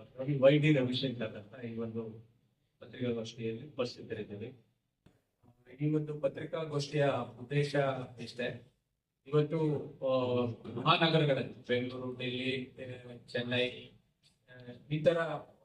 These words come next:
ನಗರಗಳಲ್ಲಿ ದುಬೈ ಪ್ರಾಪರ್ಟಿ ಎಕ್ಸ್ಪೋ, ಅಂದ್ರೆ ದುಬೈಯಲ್ಲಿ ಪ್ರಾಪರ್ಟಿನ ಖರೀದಿ ಮಾಡಬೇಕಾಗಿ ಬಂದಂತ ಸಂದರ್ಭದಲ್ಲಿ ಇಲ್ಲಿನ ಜನರಿಗೆ ತಿಳುವಳಿಕೆ ಕೊಟ್ಟು ಅಲ್ಲಿ ಇನ್ವೆಸ್ಟ್ ಮಾಡೋ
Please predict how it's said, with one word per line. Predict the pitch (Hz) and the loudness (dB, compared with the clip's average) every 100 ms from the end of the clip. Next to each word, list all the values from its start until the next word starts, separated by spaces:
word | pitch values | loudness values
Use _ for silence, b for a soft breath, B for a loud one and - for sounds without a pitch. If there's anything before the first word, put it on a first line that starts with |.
| _ _ _ _ _ _ _ _ 123 | _ _ _ _ _ _ _ _ -4
ನಗರಗಳಲ್ಲಿ | 151 156 151 139 - 104 - - _ _ _ - | 0 2 4 2 0 -10 -12 -20 _ _ _ -12
ದುಬೈ | 135 175 165 120 - - _ | 4 8 8 4 -8 -20 _
ಪ್ರಾಪರ್ಟಿ | 131 135 151 151 147 | 0 0 0 0 -2
ಎಕ್ಸ್ಪೋ, | - - 139 | -4 -2 -2
ಅಂದ್ರೆ | 127 - - - 156 147 139 | -2 -10 -20 -12 -6 -6 -4
ದುಬೈಯಲ್ಲಿ | 131 165 170 165 160 - - _ | 4 6 6 2 -4 -12 -16 _
ಪ್ರಾಪರ್ಟಿನ | 139 135 147 147 151 147 117 123 - _ _ _ _ - - - | -2 0 2 2 2 0 -2 -4 -14 _ _ _ _ -20 -12 2
ಖರೀದಿ | 151 175 185 180 151 - 139 | 4 6 6 6 4 0 2
ಮಾಡಬೇಕಾಗಿ | 143 143 143 139 135 131 135 117 - - 131 123 | 4 2 -2 -2 0 2 0 -6 -8 -16 -14 -10
ಬಂದಂತ | 131 139 139 143 | -6 -2 0 2
ಸಂದರ್ಭದಲ್ಲಿ | 135 131 127 127 135 - - 120 - | 0 0 -4 -4 -4 -6 -4 -4 -6
ಇಲ್ಲಿನ | - 151 208 202 190 | -14 -4 2 4 6
ಜನರಿಗೆ | 170 165 165 | 4 2 -2
ತಿಳುವಳಿಕೆ | - 139 151 151 151 147 | -2 2 4 4 2 -2
ಕೊಟ್ಟು | 147 - 135 | -2 0 0
ಅಲ್ಲಿ | - - 151 | -2 -2 -2
ಇನ್ವೆಸ್ಟ್ | 185 170 170 147 151 | 2 4 6 4 4
ಮಾಡೋ | 147 147 143 123 127 | 2 2 0 -2 -4